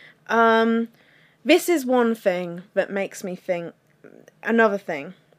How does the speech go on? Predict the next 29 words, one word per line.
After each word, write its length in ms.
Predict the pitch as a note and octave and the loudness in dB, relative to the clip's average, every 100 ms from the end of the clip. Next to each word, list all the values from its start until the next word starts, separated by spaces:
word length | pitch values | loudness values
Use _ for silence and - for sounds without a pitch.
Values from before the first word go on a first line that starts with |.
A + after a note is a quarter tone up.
| _ _ _ _ - | _ _ _ _ -10
that 80 | G3+ | -4
makes 320 | G3 - - | -4 -6 -10
me 140 | F#3 | -10
think 320 | F3+ F3+ E3 - | -8 -8 -8 -10
that 100 | - | -10
Michael 280 | F3 E3 F3 | -10 -12 -12
Peterson 540 | F3 E3 - F3 E3+ | -12 -12 -14 -14 -14
could 260 | - G#3+ F#3+ | -8 -6 -4
have 140 | F3 | -6
been 140 | E3+ E3 | -8 -8
involved. 680 | E3 - - C3 F3+ - - _ - - - | -10 -10 -10 -12 -16 -20 -20 _ -20 -16 -2
But 100 | B3+ | 2
again, 240 | B3 B3+ | 4 6
as 160 | A#3 C4+ | 6 4
I 80 | C#4+ | 4
say, 220 | A3+ F3+ | 2 2
I 140 | F#3 | 2
don't 300 | G#3 B3+ C#4 | 4 2 2
think 220 | C4+ C4+ | -2 -2
we're 80 | B3 | 0
gonna 180 | A3+ G#3+ | 0 -2
come 240 | G3+ G#3+ G3 | -4 -4 -4
to 140 | G#3 | -6
a 40 | F#3 | -6
conclusion 680 | F#3+ F3+ G3 F3+ F#3 F3 F3 | -6 -8 -6 -6 -4 -6 -6
on 160 | F3+ | -8
Michael 360 | F3+ F3 F3 F3 | -6 -6 -8 -10
Peterson 580 | F3+ F3 F3+ - F3 E3+ | -10 -12 -12 -12 -10 -10
because 840 | E3+ - A3 G#3 G3+ G3+ - - | -10 -4 0 2 0 -2 -12 -14